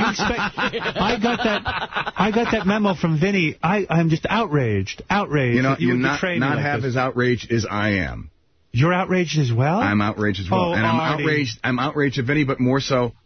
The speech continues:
Speaker 2: I'm outraged at myself. I wasn't man enough to stand up to everybody and say, you know, "I can't do this. I've betrayed your trust.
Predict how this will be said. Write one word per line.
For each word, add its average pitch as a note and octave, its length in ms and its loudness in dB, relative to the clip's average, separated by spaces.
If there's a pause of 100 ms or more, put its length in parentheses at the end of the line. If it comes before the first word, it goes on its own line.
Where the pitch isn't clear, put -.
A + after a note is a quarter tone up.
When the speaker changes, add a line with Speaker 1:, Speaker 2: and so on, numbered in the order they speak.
Speaker 2:
I'm G#2+ 140 2
outraged A#2+ 380 0
at A2+ 60 -6
myself. G2+ 420 0 (100)
I G2 120 0
wasn't B2 320 0
man B2 220 0
enough G#2 300 -2
to G#2 80 -4
stand A#2+ 300 0
up G#2+ 120 -2
to F#2 80 0
everybody G2 460 0
and F2+ 120 -2
say, F#2 340 0 (600)
you G2+ 60 2
know, D#2+ 240 -2 (500)
"I G#2+ 100 0
can't C3 300 -2
do A2+ 200 2
this. F#2 400 -4 (500)
I've G2 200 0
betrayed C3+ 420 0
your C3+ 100 2
trust. - 540 -4